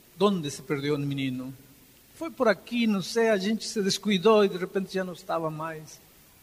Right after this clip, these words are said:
E o policial disse: "Olha, senhor,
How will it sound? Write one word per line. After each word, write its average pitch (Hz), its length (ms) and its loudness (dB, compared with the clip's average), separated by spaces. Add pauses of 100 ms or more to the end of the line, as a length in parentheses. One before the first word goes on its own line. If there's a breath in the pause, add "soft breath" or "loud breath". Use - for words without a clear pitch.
(1600)
E 165 40 -6
o - 20 -4
policial 208 480 4
disse: 208 260 2
"Olha, 175 240 4
senhor, 139 460 -2